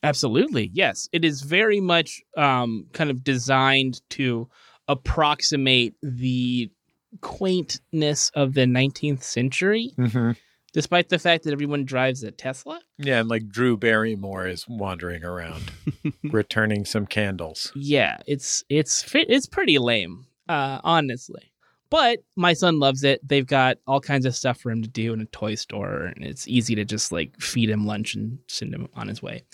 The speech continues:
Speaker 1: Santa was there on Saturday last weekend, and, uh, my son is Jewish, but we decided, "Hmm, Santa's cool, right? Let's go have Santa, uh, um, you know,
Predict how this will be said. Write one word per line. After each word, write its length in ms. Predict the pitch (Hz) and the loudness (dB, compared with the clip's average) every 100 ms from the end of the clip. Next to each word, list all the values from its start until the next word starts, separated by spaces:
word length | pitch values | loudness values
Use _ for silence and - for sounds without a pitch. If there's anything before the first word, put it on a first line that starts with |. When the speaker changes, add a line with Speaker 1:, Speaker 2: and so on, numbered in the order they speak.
| - - | -20 -20
Speaker 1:
Santa 400 | - 233 247 185 | -2 2 4 4
was 180 | 127 107 | 2 0
there 300 | - 101 - - | -4 -8 -10 -12
on 140 | 107 | -8
Saturday 500 | - 110 110 110 113 | -6 -6 -8 -8 -8
last 380 | 120 120 110 - | -6 -6 -6 -6
weekend, 480 | 131 160 190 220 233 _ _ _ - _ _ _ - | -6 -4 -4 -4 -6 _ _ _ -20 _ _ _ 0
and, 400 | 165 165 160 170 | 2 2 2 4
uh, 360 | 170 170 170 160 _ _ _ _ | 6 6 4 0 _ _ _ _
my 140 | 170 185 | -8 -6
son 280 | - 151 123 | -2 0 0
is 120 | 117 | -2
Jewish, 460 | - 151 202 - - | -4 -2 -2 -4 -4
but 220 | 147 147 160 | 2 2 2
we 160 | 160 | 0
decided, 560 | 165 - 143 151 180 185 | 0 0 2 4 2 -2
"Hmm, 220 | 165 170 | -6 -8
Santa's 420 | - - 101 95 - | -8 -2 -2 -2 -4
cool, 380 | - 160 269 269 | 0 2 0 0
right? 260 | 277 285 | -2 0
Let's 180 | 294 302 | -2 -6
go 180 | - 247 | 0 0
have 460 | 247 233 247 240 220 | 2 2 2 0 -2
Santa, 480 | - 240 233 202 175 | 0 2 2 2 2
uh, 340 | 190 180 - 170 | 0 0 -2 -4
um, 300 | 165 165 - _ _ | -6 -10 -16 _ _
you 160 | 165 147 | -6 -6
know, 240 | 135 | -8